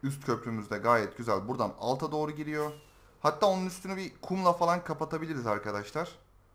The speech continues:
Şimdi ray için ben biraz hazırlık yaptım. Ee, Murat'a kadar olan yerler çekildi zaten. Ee, aradaki güçlendirilmiş raylar,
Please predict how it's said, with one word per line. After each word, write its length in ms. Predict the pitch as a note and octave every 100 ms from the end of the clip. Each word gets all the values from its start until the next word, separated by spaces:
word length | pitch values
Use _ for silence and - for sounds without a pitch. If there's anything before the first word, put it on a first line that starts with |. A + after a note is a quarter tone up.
| _ _ _ _ _ _ _ _ _
Şimdi 400 | - A3+ G3 A#2+
ray 140 | E3+ A3
için 320 | - F3 G3 - - - - - - - -
ben 220 | D#3+ F3+
biraz 200 | E3+ E3
hazırlık 400 | E3 D3+ F3 -
yaptım. 380 | E3 D#3 C#3 E3 - - _ _ - - _ - - - - - -
Ee, 180 | G2+ A#2
Murat'a 380 | C3+ E3 E3+ D#3+
kadar 160 | D3+
olan 240 | C#3+ C#3+ C#3
yerler 360 | C3+ B2+ A#2
çekildi 380 | - C#3 C#3+ D3+
zaten. 460 | B2 F#2 - D#3 A3 - - - G2+
Ee, 140 | G#2+ -
aradaki 640 | B2+ C#3+ D#3 F3 D3+ -
güçlendirilmiş 840 | A#2+ A#2+ - D3+ D3+ D3+ E3 D#3+ C3
raylar, 400 | B2 C3 D3